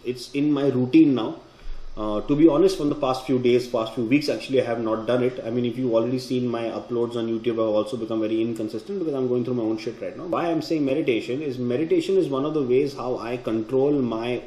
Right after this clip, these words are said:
overly functioning brain. It's one of the only ways I can shut it down. There are a lot of people who are dying to do solo rides or travel solo for that fact of matter, whether it's by airplane or train or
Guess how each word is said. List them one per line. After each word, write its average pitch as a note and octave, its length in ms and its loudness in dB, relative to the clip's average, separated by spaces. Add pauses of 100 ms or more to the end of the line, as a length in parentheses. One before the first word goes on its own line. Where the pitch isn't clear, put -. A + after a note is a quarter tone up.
(140)
overly C3+ 720 0 (500)
functioning C3 640 -2
brain. G2 360 -10 (640)
It's A#2 220 -10
one B2 120 0
of D3 140 -2
the D3+ 140 -2
only C3 220 2
ways C3 260 2
I G#2+ 120 -8
can B2 280 -4
shut - 240 -10
it G#2+ 160 -6
down. G2 180 -8 (140)
There B2 160 2
are B2+ 180 6
a B2 60 6
lot A2 180 6
of B2 120 2
people B2+ 460 4 (440)
who C3+ 420 0 (120)
are A#2 220 -2 (220)
dying B2+ 460 2
to B2+ 80 -2
do A#2+ 160 2
solo A#2 400 2
rides G#2+ 360 0
or A2 160 0 (140)
travel A#2+ 320 2
solo A2 360 4
for A2+ 160 0
that G#2+ 200 0
fact G#2 200 -6
of G#2+ 80 -4
matter, G#2 280 -2
whether A2 220 4
it's A#2 180 2
by A2 160 2
airplane G#2 600 2
or F#2+ 120 -6 (140)
train A2+ 400 4
or F#2+ 100 -6